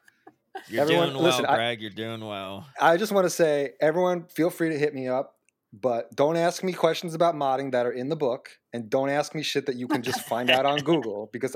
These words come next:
Speaker 2: I'm not gonna answer you.
Speaker 1: Yeah.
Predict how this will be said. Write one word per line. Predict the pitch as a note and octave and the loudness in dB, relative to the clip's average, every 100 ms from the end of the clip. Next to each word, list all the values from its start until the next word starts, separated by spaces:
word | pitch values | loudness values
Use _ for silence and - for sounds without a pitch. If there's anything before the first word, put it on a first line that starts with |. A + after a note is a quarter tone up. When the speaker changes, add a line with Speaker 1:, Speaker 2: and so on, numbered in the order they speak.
| - | -6
Speaker 2:
I'm | B2+ | -4
not | B2+ B2 | -4 -6
gonna | B2+ B2+ | -6 -8
answer | A#2+ A#2 G2+ | -10 -12 -16
you. | F#2 F#2+ _ - - _ _ - _ _ _ _ _ - - - | -18 -20 _ -20 -20 _ _ -20 _ _ _ _ _ -10 -8 -8
Speaker 1:
Yeah. | A#2+ A#2+ G#2 | -4 -2 -4